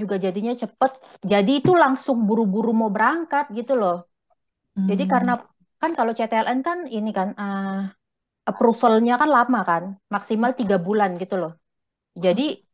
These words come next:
Speaker 1: mau nggak mau ya cuti besar dulu. Itu pun cuti besarnya itu nggak tiga bulan, nggak tiga bulan. Jadi kepotong sama cuti tahunan yang udah diambil kan.
Speaker 2: Iya, heeh.
Speaker 1: Dan untungnya, eh, apa, kasih sama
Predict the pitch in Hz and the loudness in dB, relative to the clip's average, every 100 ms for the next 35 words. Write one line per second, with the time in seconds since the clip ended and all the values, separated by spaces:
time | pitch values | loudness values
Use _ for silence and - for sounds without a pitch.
0 | 190 196 196 196 196 311 254 208 208 180 | -2 -2 0 -4 -2 -4 -6 -6 -6 -6
1 | 185 196 185 254 294 214 208 202 311 262 | -2 -2 0 0 2 0 0 -2 -4 -2
2 | 233 196 196 196 196 196 190 294 262 - | -2 -2 0 -2 0 -2 -2 -2 0 -2
3 | - 185 175 180 185 185 196 196 _ _ | -4 -4 -4 -2 -2 -2 -6 -12 _ _
4 | _ _ _ _ _ - 185 - 202 202 | _ _ _ _ _ -10 -10 -6 0 2
5 | 190 262 277 233 233 214 196 233 - 220 | 2 2 4 2 0 -2 -2 -6 -4 -4
6 | 214 214 220 208 202 208 208 202 202 208 | -2 -4 -4 -4 -6 -8 -6 -2 -2 -2
7 | 202 208 196 180 175 196 254 277 302 349 | -4 -2 -2 0 0 0 0 0 0 -2
8 | _ _ _ _ _ _ _ _ 185 185 | _ _ _ _ _ _ _ _ -6 -6
9 | 170 180 175 165 180 190 - 202 208 202 | -6 -10 -12 -8 -2 -2 0 -4 -4 -2
10 | 214 220 277 330 311 - 214 208 208 - | -2 0 0 0 -2 -6 -4 -2 -2 -4
11 | 190 254 254 - _ _ _ _ 233 220 | -2 -2 -2 -8 _ _ _ _ 0 0
12 | - 269 285 254 | -2 -2 2 2